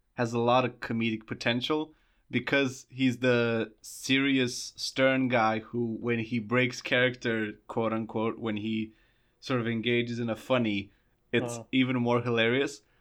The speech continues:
Speaker 1: Like, I'm thinking they nailed it in the, in the Justice League cartoon. That was
Speaker 2: Uh.
Speaker 1: my favorite Batman, just because
Speaker 2: Yeah.
Speaker 1: he could be slightly lighter than, let's say, the animated series,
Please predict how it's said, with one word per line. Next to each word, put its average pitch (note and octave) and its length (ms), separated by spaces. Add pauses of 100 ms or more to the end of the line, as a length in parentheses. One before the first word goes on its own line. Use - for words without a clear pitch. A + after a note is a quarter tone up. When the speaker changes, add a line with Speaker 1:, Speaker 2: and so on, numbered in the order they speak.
Speaker 1:
Like, B2+ 180
I'm B2+ 140
thinking E3 480
they B2+ 180
nailed C3 520
it A#2 180
in A2+ 180
the, A2 240
in A2+ 160
the G#2+ 80
Justice A#2+ 460
League D3 180
cartoon. D3+ 540 (280)
That C3+ 180
was C#3+ 180
Speaker 2:
Uh. A#2 140 (420)
Speaker 1:
my B2 200
favorite A#2 580
Batman, G2+ 500
just A#2+ 180
because B2 380
Speaker 2:
Yeah. G#2 80 (440)
Speaker 1:
he A#2+ 120
could A#2+ 200
be C3 120
slightly C#3+ 640
lighter D#3 600
than, C3 360
let's C3 260
say, C#3+ 100
the B2 160
animated C3+ 480
series, D3+ 540